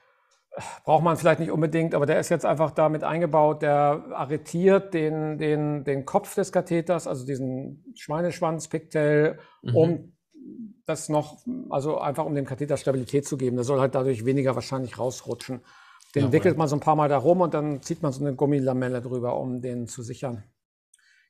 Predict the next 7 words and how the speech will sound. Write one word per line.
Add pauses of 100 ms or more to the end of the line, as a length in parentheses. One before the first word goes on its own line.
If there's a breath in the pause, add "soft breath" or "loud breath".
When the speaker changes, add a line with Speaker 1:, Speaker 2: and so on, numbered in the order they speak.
Speaker 1:
Jetzt
können
wir
aspirieren. (480 soft breath)
Ähm, (800)
und,
ähm,